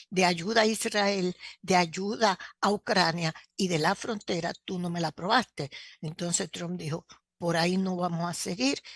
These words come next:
porque es un tema también de campaña, la cuestión de la migración, poniendo a Estados Unidos en una situación y a Biden en especial realmente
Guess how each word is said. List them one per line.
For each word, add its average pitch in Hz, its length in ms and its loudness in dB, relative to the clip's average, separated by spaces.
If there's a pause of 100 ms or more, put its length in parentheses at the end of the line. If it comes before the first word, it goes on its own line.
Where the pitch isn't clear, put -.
(220)
porque - 220 4
es 359 100 2
un 392 100 -4
tema 339 260 4
también 302 340 0
de 294 80 4
campaña, 254 540 2
la 160 100 0
cuestión 196 380 -6
de 196 100 0
la 170 100 0
migración, 175 640 -4 (440)
poniendo 196 680 0
a 185 120 0
Estados 185 420 0
Unidos 202 300 -4
en 165 100 -4
una 165 180 -6
situación 208 580 -4
y 254 80 0
a 240 60 2
Biden 170 360 2
en 175 60 -2
especial 175 460 -4 (1080)
realmente 196 1000 2